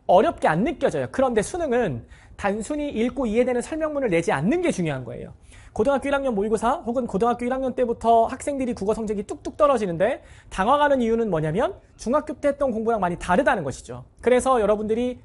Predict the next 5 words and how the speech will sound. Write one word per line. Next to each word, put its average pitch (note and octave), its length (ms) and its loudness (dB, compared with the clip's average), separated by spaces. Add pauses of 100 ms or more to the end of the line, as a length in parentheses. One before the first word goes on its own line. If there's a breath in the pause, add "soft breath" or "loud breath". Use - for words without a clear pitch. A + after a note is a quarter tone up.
첫 F4+ 160 2
스타트가 D4 560 -2
중요합니다. B2+ 500 -8 (240 soft breath)
알겠죠? D#3 380 -4
제가 G3+ 420 2